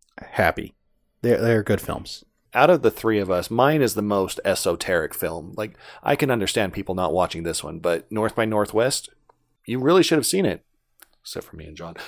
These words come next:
Speaker 2: But
Speaker 1: And The Birds. You
Speaker 2: Yeah.
Speaker 1: should go watch that. Like the
Speaker 2: The Birds is on T V all the time. At least it was.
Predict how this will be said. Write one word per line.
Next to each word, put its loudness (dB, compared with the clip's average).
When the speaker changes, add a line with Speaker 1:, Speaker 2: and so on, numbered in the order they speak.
Speaker 2:
But 2
Speaker 1:
And 2
The 6
Birds. 6
You -4
Speaker 2:
Yeah. 2
Speaker 1:
should 0
go 4
watch 4
that. 2
Like -4
the -2
Speaker 2:
The -2
Birds 2
is 2
on 4
T -4
V -2
all 2
the -4
time. -4
At -4
least -2
it 0
was. -2